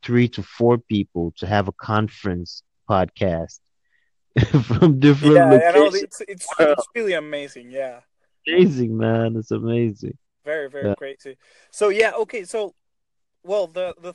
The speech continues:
Speaker 2: theme of this podcast is podcast ideas, and I, and I
Speaker 1: Yeah.
Speaker 2: have one. I have one that I
Speaker 1: Okay.
Speaker 2: wanna talk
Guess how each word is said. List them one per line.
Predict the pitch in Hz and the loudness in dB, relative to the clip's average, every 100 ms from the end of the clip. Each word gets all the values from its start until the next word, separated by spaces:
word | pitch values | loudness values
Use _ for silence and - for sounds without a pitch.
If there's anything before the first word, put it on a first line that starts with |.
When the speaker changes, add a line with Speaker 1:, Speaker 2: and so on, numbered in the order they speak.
| _ | _
Speaker 2:
theme | 254 262 | -18 -18
of | 175 | -20
this | 175 - | -20 -12
podcast | 151 151 156 156 - 139 | -10 -10 -14 -16 -18 -20
is | - - - | -20 -20 -12
podcast | 151 - 139 - | -12 -10 -16 -16
ideas, | 135 131 113 _ _ - | -20 -20 -20 _ _ -20
and | 151 | -16
I, | 151 | -14
and | 160 | -6
I | 175 | -4
Speaker 1:
Yeah. | 180 | -4
Speaker 2:
have | 151 143 | -6 -8
one. | 135 120 117 _ _ | -16 -16 _ _ _
I | - 151 | -8 -6
have | 170 156 170 | -6 -6 -8
one | 170 | -6
that | 160 | -8
I | |
Speaker 1:
Okay. | 156 | -8
Speaker 2:
wanna | 156 147 175 | -8 -8 -8
talk | 180 | -8